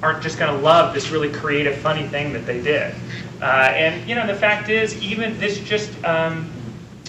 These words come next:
I mean, if you think about a luxury, well, I, the, a good example is, um,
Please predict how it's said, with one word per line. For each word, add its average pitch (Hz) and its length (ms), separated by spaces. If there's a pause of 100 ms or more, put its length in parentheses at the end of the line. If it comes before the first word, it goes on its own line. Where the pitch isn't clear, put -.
(440)
I - 40
mean, 185 100
if 180 60
you 202 80
think 247 240
about 170 400
a 156 40
luxury, 156 540
well, 165 120
I, 170 440 (260)
the, 165 120 (340)
a 156 80
good 233 180
example 170 520
is, 113 340 (380)
um, 139 520